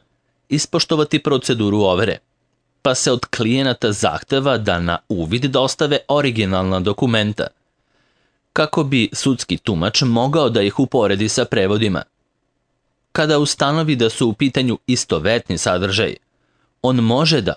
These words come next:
overi prevod, a ako se pojave određena odstupanja, vrši se usluga redakture materijala, koju takođe pružaju naši stručnjaci,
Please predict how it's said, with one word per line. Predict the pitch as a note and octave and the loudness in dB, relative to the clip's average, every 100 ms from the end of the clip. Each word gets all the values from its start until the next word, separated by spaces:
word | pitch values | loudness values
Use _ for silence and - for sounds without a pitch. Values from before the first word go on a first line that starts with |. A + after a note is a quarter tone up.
| - | 0
overi | B2+ G2 E2+ | 0 2 -2
prevod, | - G#2+ F#2 F2 _ _ _ _ _ _ - | 0 0 0 -2 _ _ _ _ _ _ 0
a | A2 G2+ | 2 2
ako | - A2+ | 0 -2
se | - | 0
pojave | F#2 A#2 A#2+ C3 B2 - | 0 2 2 2 0 0
određena | G2 G2+ A2 A#2+ A#2+ | 0 0 0 0 0
odstupanja, | A#2 - C3+ C3+ C3 G#2+ - _ _ _ - | -2 0 0 2 0 0 -4 _ _ _ -6
vrši | G#2+ D#3 - | -2 0 0
se | E3 D3+ - | 0 -2 0
usluga | D#3 - C#3+ A2+ | -2 0 0 2
redakture | G2+ B2+ C3 - B2+ A#2+ E2 | 2 2 0 0 0 2 2
materijala, | F2 A2 F#2+ F2 F2+ F2 - _ _ _ _ - | 0 0 0 2 2 0 -6 _ _ _ _ -4
koju | D#3 C#3 | 0 0
takođe | - C3 - - C3+ D#3+ E3 | 0 -4 -4 0 2 2 0
pružaju | C#3 C#3 C3 A2+ G2+ | 2 2 2 2 2
naši | G#2 F#2+ C3 | 0 2 0
stručnjaci, | - G#2+ G2+ A#2+ G#2 - | 0 -2 0 -2 -2 -4